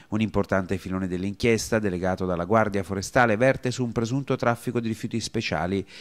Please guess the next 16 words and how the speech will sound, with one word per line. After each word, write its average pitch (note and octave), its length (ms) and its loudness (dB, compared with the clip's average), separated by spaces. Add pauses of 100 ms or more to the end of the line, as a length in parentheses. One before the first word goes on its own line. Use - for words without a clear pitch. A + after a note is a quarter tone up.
(240)
Collaboratori C#3 500 4
di A2 120 -2
giustizia G2+ 460 -2
e F#2+ 40 2
attività F#2+ 320 0
investigative G#2+ 720 0
hanno G#2+ 140 2
infatti A#2 360 -4
confermato, A2+ 720 2
è A2 40 2
scritto F#2+ 380 -4
in F2+ 80 -4
una F2+ 160 -2
nota G2+ 240 -2
della F2 220 -4
Forestale, A2 640 2